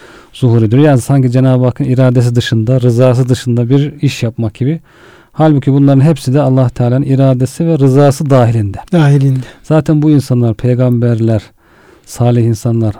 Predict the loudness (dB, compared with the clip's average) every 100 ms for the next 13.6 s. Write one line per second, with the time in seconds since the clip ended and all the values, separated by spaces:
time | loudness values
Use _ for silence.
0 | -8 -4 -2 -2 -2 -2 -2 -2 -2 -2
1 | -2 0 0 0 0 0 -2 -6 -20 -20
2 | -20 -20 _ _ _ -6 -2 0 2 2
3 | 0 -2 -4 0 4 4 4 2 0 -2
4 | -4 -4 -8 -14 -20 -20 -10 -8 -4 0
5 | 0 0 0 2 2 0 -2 -2 0 0
6 | 2 2 0 0 0 2 2 0 -2 -2
7 | 0 -2 0 0 2 2 4 4 2 0
8 | -2 -4 -8 -8 -6 -4 -4 0 2 2
9 | 2 2 0 0 0 -2 -2 -2 0 2
10 | 2 2 -2 -2 0 2 2 0 0 0
11 | 0 0 0 2 2 2 2 2 0 0
12 | 0 -2 -6 -12 _ _ _ -20 _ _
13 | _ 0 2 4 2